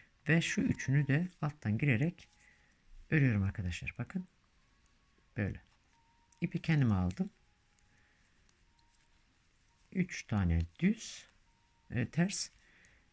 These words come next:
Tekrar düz olan ilmeğimizi üç sıra ilmekleri sökerek şişimizden altından gelip şunları sökük bir şekilde sol şişimizin üstüne alıyoruz. Söktüğümüz ilmeği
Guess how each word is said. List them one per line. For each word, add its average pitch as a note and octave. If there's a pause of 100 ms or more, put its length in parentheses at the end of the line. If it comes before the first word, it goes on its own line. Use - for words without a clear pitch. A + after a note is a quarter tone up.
Tekrar B2
düz C#3+
olan A#2+
ilmeğimizi A2 (760)
üç -
sıra A#2+ (1000)
ilmekleri G2+
sökerek - (1040)
şişimizden A2
altından A2
gelip D#3 (680)
şunları B2
sökük -
bir -
şekilde F#2+ (500)
sol -
şişimizin C3
üstüne A#2+
alıyoruz. E3 (600)
Söktüğümüz A2+
ilmeği D#3